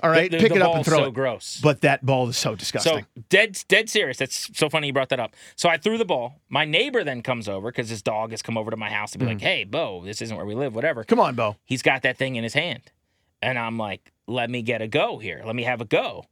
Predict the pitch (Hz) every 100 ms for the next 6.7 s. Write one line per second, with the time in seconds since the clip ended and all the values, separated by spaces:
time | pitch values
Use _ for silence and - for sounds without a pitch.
0 | _ _ _ _ _ 127 131 117 123 120
1 | - 131 110 107 131 117 127 123 220 -
2 | - - 120 135 - 175 135 135 127 95
3 | - 165 165 120 123 156 151 151 156 147
4 | 143 135 110 - 165 143 160 156 - -
5 | 160 214 214 202 185 180 170 147 139 156
6 | 143 120 107 113 117 95 -